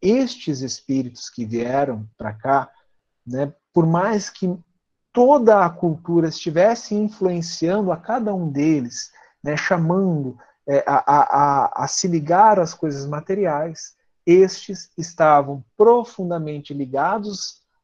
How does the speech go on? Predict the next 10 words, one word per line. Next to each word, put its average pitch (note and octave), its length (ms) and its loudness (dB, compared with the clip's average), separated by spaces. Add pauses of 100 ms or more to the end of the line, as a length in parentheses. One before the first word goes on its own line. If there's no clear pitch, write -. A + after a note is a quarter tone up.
(120)
ao C#3+ 140 -2
coração B2+ 460 -4
do G#2+ 100 -10
Cristo - 600 -8 (600)
e, A#3+ 280 0
sobre D3 540 0
as C3 460 -2
intuições F3 920 -4
de C#3 340 -4
Ismael, A3 880 0